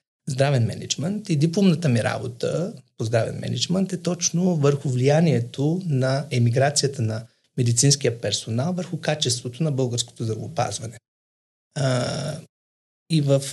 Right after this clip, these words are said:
рамките на това проучване, което направих, аз, а, бях наистина тогава шокиран,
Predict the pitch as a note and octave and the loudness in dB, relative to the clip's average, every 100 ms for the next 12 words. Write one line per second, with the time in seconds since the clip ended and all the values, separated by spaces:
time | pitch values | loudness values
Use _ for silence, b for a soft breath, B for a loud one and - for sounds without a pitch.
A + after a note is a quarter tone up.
0 | - C3+ E3 A#3+ - G3 D#3+ - D#3 D#3 | 0 2 2 0 0 4 4 4 0 0
1 | D3 E3+ E3+ C#3+ A2 - - A#2+ A#2+ A#2+ | 2 2 2 0 -2 -6 -6 -4 -4 -4
2 | - C3+ C3 F3+ - D3+ D3+ - D3+ D3 | -2 -2 0 -2 0 0 0 2 2 2
3 | C#3+ C3+ C#3+ C#3 C#3 C#3 D3 C3+ B2 B2 | 0 -2 -4 -2 2 2 2 0 0 -2
4 | A#2+ B2 - A#2+ - C#3+ A#2+ D#3+ | 0 2 0 -2 2 4 4 0